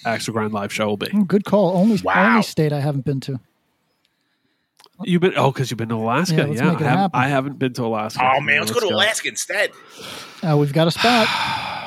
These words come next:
Speaker 1: We got a spot to stay. I think we've got, we got listeners. We got listeners there,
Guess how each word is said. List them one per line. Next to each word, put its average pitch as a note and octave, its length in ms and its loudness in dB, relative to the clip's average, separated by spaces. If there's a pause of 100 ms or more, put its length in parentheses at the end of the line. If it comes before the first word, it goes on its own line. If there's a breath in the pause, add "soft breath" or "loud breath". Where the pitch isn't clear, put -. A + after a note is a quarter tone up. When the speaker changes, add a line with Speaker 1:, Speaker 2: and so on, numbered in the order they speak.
(1120 loud breath)
Speaker 1:
We C3 120 4
got D3+ 140 2
a - 20 -2
spot D#3 280 -2
to D#3+ 60 -8
stay. C#3+ 440 2
I B2 80 -6
think D3+ 440 -4
we've C3+ 180 0
got, B2+ 280 2 (100)
we C3+ 140 -4
got B2+ 200 0
listeners. C3+ 680 -2 (120)
We D3 120 0
got C3+ 200 2
listeners D#3 500 0
there, B2 300 4